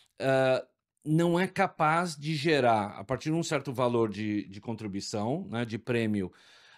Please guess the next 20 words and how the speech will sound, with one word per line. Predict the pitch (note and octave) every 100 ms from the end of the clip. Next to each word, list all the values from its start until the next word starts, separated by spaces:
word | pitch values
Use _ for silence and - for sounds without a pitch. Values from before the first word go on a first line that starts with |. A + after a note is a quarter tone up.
| -
eh, | A2 G#2
mensal, | G#2 B2+ C#3 C3+ C3 E3 -
ele | C#3+
não | C#3+ D3+
é |
capaz | D#3 D#3+ D3+ D#3
de | C#3
gerar | C3+ D3+ C3 C#3 D3 -
uma | D3 D#3
renda | C#3+ B2 B2+ D3 C#3+ G#2+ G#2
que | -
seja | C3+ - C#3+ C#3+ C#3 D#3 C#3+ _ _
razoável | _ C#3+ D#3+ D#3 D#3 C3+ C3 B2 C#3+ C#3
e |
que | C#3+
atenda | C3+ - C3 C3
às | B2
necessidades | C3+ - - B2 A2+
do | A#2+
cliente. | B2+ D3 A#2+ G#2 G2+ E2+